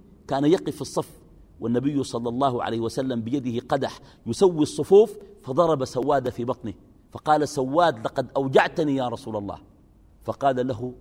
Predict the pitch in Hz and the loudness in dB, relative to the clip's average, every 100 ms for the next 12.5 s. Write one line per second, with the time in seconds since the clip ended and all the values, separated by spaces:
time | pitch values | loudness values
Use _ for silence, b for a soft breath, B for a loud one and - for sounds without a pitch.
0 | - 123 - - 233 151 190 202 160 95 | -6 -6 -6 2 2 4 2 4 0 -2
1 | - - - 104 156 214 - 254 214 156 | -10 -20 -10 -6 -2 -2 0 -2 -2 -8
2 | - - - - - 123 139 131 135 131 | -12 -20 -20 -20 -12 -4 -2 0 -2 0
3 | 127 135 127 131 87 107 131 113 120 135 | 0 -2 -6 -8 -6 -8 -6 -6 -6 -6
4 | 123 113 110 107 143 131 110 110 113 127 | -6 -6 -6 -6 -6 -6 -6 -4 -2 2
5 | 143 147 160 B B 113 175 143 123 107 | 0 0 -8 B B -10 -4 -2 -2 -4
6 | 110 107 147 - B B B - 147 175 | -6 0 0 0 B B B 0 2 4
7 | 220 220 B B 139 - 220 170 196 202 | 2 2 B B -4 0 0 2 2 2
8 | 160 98 - - - - - 220 254 226 | 0 -4 -14 -20 -20 -8 -2 0 0 2
9 | 214 226 233 147 - - - _ - 139 | 0 4 2 2 -10 -20 -20 _ 0 2
10 | 131 120 139 139 139 127 123 151 - 156 | 2 0 -2 -4 -4 -4 -4 -4 -6 -6
11 | 143 165 156 101 - - - _ 120 110 | 0 0 0 -6 -8 -20 -20 _ -10 -6
12 | 160 - 220 135 | -4 2 2 2